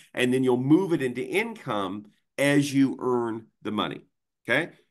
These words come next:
There was somebody that said something about a deferred liability account.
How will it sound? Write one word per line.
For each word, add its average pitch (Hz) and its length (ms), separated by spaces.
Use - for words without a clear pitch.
There 131 80
was 127 160
somebody 214 440
that 131 200
said 127 220
something 202 600
about 123 220
a 113 40
deferred 135 460
liability 127 640
account. 92 380